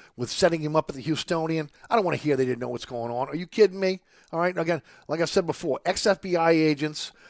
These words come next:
uh, uh, ex-Secret Service, uh, you name it. That's what, that's what N F L teams hire as their investigators. And they're paying big money for those investigators. So you're not gonna tell me they didn't know what was going on, okay? Uh, and again, why give him a non-disclosure agreement,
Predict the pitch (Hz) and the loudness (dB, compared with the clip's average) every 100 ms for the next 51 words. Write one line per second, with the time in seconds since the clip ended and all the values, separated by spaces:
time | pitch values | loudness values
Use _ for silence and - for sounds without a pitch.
0 | - 110 127 127 123 127 123 127 - - | -16 -4 -2 -2 -2 -2 -2 -2 -2 0
1 | 185 160 - 175 165 156 165 151 - _ | -2 -2 -2 6 6 6 4 2 -6 _
2 | - - 123 131 135 131 226 208 185 180 | -20 -14 -4 0 0 0 0 2 2 2
3 | 180 - 175 - 185 180 180 214 214 185 | 0 2 0 4 4 6 4 0 -2 -2
4 | 180 180 156 - 180 156 - 165 160 143 | -2 -2 -6 -4 -4 -4 -2 0 2 0
5 | 143 123 110 147 - 113 107 82 - - | -4 -4 2 0 0 -8 -8 -8 -16 -20
6 | _ - - 147 139 185 139 143 185 170 | _ -16 -4 0 2 0 0 2 2 2
7 | 180 143 123 113 117 120 117 113 110 98 | -4 -4 -4 -6 -4 -4 -4 -6 -6 -6
8 | 90 - _ - - - 165 202 170 - | -12 -20 _ -20 -16 -2 0 2 0 0
9 | 185 151 143 139 135 135 127 - 120 107 | -2 0 0 0 -4 -6 -8 -8 -8 -6
10 | 117 95 - - 104 120 123 135 - - | -6 -8 -12 -12 -6 -2 -2 -2 -16 -16
11 | 110 120 117 131 135 127 117 131 196 196 | -4 -4 -2 -2 -2 -2 2 6 8 6
12 | 185 180 175 175 - 190 175 147 131 101 | 4 4 4 4 2 4 4 2 0 -2